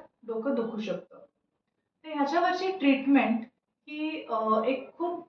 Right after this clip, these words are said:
सोपी आणि इफेक्टिव्ह अशी ट्रीटमेंट आहे, ज्याच्यात कोणत्याही प्रकारचे पेनकिलर देत नाही आम्ही आणि, अ, इंजेक्शन वगैरे ह्याच्यात इन्व्हॉल्व्ड नसतं. अ, ह्याचे मल्टिपल सेशन्स आपण देतो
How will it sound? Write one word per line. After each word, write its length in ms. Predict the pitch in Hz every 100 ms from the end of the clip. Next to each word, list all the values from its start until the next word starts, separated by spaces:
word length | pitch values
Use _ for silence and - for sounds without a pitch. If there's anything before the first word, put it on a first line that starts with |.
| _
सोपी 580 | 285 277 - 311 320
आणि 560 | 254 247 254 254 254 254 - -
इफेक्टिव्ह 600 | 247 294 302 - 330 254
अशी 200 | 254 277
ट्रीटमेंट 440 | 269 254 247 247
आहे, 240 | 233 233 233
ज्याच्यात 320 | 226 233 240
कोणत्याही 380 | 240 214 226 262
प्रकारचे 640 | 247 233 233 226 226 240 247 - _ _
पेनकिलर 540 | 277 302 330 302 269 254
देत 280 | 220 226 226
नाही 180 | 220 208
आम्ही 360 | 190 190 196 - _ _
आणि, 460 | - 220 226 226 233
अ, 380 | - 214 202 202
इंजेक्शन 640 | 254 233 269 294 - 311 277
वगैरे 240 | 220 240
ह्याच्यात 320 | 233 220 214
इन्व्हॉल्व्ड 500 | 220 202 202 208 208
नसतं. 420 | 190 180 - 180 - - _ _ _ _
अ, 100 | 202 196 190 190 202
ह्याचे 200 | 208 247
मल्टिपल 460 | 233 226 277 285
सेशन्स 540 | 285 233 220 285 285 262
आपण 320 | 226 214 208
देतो 440 | 185 175 175 175